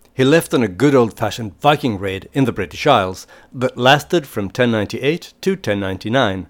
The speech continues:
On his way to Britain, he stopped in the Orkney Islands, where he captured the two Jarls of Orkney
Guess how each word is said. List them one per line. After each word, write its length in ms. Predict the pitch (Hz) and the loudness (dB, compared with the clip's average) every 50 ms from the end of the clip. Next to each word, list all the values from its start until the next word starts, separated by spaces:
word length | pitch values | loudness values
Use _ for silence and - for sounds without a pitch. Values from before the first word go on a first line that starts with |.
| _ _ _ _ _ _ _ _ _ - | _ _ _ _ _ _ _ _ _ -2
On 140 | - 123 123 | 0 2 2
his 120 | 113 - | 0 2
way 140 | 147 185 196 | 2 2 2
to 80 | 170 | 2
Britain, 440 | 135 117 180 185 - 127 117 123 131 _ _ _ _ | 2 0 0 0 0 -2 -4 -4 -4 _ _ _ _
he 140 | _ 143 127 | _ -6 -6
stopped 320 | - - 165 175 175 165 | 0 2 2 2 4 2
in 140 | 160 127 110 | 0 -2 -2
the 140 | 107 104 - - | -2 -4 -4 -2
Orkney 340 | 135 131 127 - - 110 104 | -2 -2 -2 -2 -4 -4 -2
Islands, 540 | 123 135 131 117 92 92 101 101 - - _ _ _ _ _ | 0 2 2 2 0 -2 -6 -8 -12 -16 _ _ _ _ _
where 120 | - 120 120 | -2 0 0
he 60 | 113 | 0
captured 600 | - - - 139 135 - - - 156 143 135 127 | -2 -2 0 0 0 0 -2 -6 -6 -6 -4 -4
the 60 | 139 | -6
two 240 | - - 117 104 101 | -6 -4 -4 -6 -2
Jarls 400 | 92 107 104 104 104 98 - - | 0 2 4 4 2 0 -2 -8
of 80 | 104 | -10
Orkney 460 | 98 123 127 117 - - 95 90 92 | -6 -6 -6 -6 -6 -8 -10 -10 -12